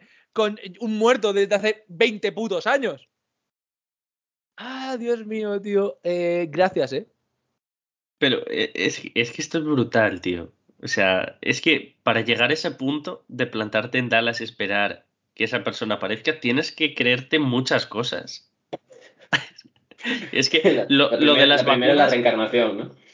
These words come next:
Speaker 2: Claro, lo, lo de
Speaker 1: La
Speaker 2: las vacunas, pues, todavía, yo qué sé, es que eres tonto, te crees, eh, superior, te crees, eh, más inteligente que el resto de la humanidad y dices, "Yo sé la, la, sé la verdad absoluta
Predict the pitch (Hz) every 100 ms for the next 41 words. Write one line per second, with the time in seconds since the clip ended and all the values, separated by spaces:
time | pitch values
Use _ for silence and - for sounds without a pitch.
0 | _ 131 117 80 120 - 123 117 113 110
1 | 110 107 107 127 147 156 139 127 - _
2 | _ 113 104 104 120 123 127 113 - 139
3 | 113 - 107 110 - 131 143 143 170 180
4 | - 110 104 107 104 - - - 104 98
5 | - - 104 107 120 120 117 104 110 113
6 | 110 - - 104 104 87 - - 120 120
7 | 120 117 113 113 127 123 120 101 - 113
8 | 104 101 98 98 104 - 107 107 107 104
9 | 110 117 139 143 107 98 104 101 98 -
10 | - - - 98 98 - 98 101 98 95
11 | - - - 123 113 101 98 104 101 -
12 | - 104 110 135 135